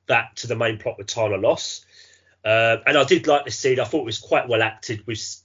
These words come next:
uh, Odo, with Kira conflicted about whether to help Tana, ignore it, or to tell Sisko. So, yeah, that's, that's all I've got.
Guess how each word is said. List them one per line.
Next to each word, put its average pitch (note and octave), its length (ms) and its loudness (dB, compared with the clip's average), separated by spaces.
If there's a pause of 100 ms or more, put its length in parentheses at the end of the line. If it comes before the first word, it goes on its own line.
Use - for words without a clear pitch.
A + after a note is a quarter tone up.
uh, A2 200 -4
Odo, A2+ 540 -2
with G#2+ 220 -10
Kira G#2+ 300 0
conflicted - 420 -12
about G2+ 120 -4
whether G#2+ 140 -2
to G#2 120 -12
help A2 220 -6
Tana, G2+ 560 -2 (220)
ignore G#2+ 540 4
it, G#2+ 120 2
or G2 160 0
to - 100 -14
tell G2 200 -4
Sisko. F#2+ 500 -8 (840)
So, F2+ 300 -6 (280)
yeah, - 160 -4 (240)
that's, B2 200 2
that's - 240 0
all A#2 160 2
I've G#2 120 0
got. - 220 -6